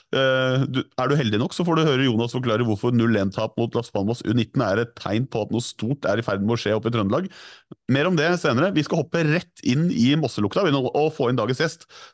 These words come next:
fordi dagens gjest er ifølge sin egen Twitter-bio, eller X-bio for de som sier det, en banehopper med forkjærlighet for breddefotball.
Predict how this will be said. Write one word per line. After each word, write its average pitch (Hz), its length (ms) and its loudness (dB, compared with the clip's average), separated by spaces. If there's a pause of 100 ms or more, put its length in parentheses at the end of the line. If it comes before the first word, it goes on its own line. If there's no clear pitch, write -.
fordi 123 380 -2 (220)
dagens 196 240 0
gjest 190 240 -2
er 170 80 2
ifølge 156 300 0
sin 156 100 2
egen 131 240 2 (160)
Twitter-bio, 165 720 0
eller 117 300 0
X-bio 131 420 -2
for 143 140 0
de 120 100 0
som 127 160 0
sier 131 140 2
det, 156 80 2 (420)
en 156 160 2 (140)
banehopper 123 480 0
med 156 100 2
forkjærlighet 117 480 -2
for 143 160 0 (240)
breddefotball. 123 560 0